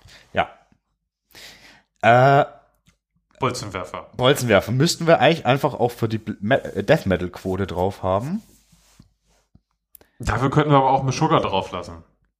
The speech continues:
Speaker 1: Ja, aber das ist ja kein Death Metal
Speaker 2: Ja,
Speaker 1: im
Speaker 2: ja, es
Speaker 1: strengsten
Speaker 2: ist,
Speaker 1: Sinne.
Speaker 2: ja, im strengsten Sinne. Strenger Death Metal ist ja auch langweilig, deswegen haben wir so wenig davon drauf.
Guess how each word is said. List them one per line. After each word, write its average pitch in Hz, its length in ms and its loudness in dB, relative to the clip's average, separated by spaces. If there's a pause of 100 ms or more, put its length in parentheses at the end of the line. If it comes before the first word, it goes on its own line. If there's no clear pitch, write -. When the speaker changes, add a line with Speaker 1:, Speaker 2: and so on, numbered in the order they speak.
Speaker 1:
Ja, 92 120 0
aber 98 80 2
das 98 140 -4
ist 95 120 -4
ja 92 160 -2
kein 82 220 -6
Death 85 220 -4
Metal 82 240 -6
Speaker 2:
Ja, 101 80 2
Speaker 1:
im 95 80 4
Speaker 2:
ja, 92 180 4
es 92 60 -4
Speaker 1:
strengsten 85 480 -4
Speaker 2:
ist, - 160 -10
Speaker 1:
Sinne. 80 340 -8
Speaker 2:
ja, 107 140 -2
im 110 140 -2
strengsten 123 880 0
Sinne. 87 500 -12 (380)
Strenger 127 500 2
Death 123 220 0
Metal 120 180 -4
ist 110 80 -4
ja 117 60 2
auch 107 160 -2
langweilig, 110 400 0
deswegen 101 220 -4
haben 107 100 -4
wir 107 80 -2
so 104 60 -4
wenig 101 120 -8
davon 101 240 -10
drauf. 101 340 -12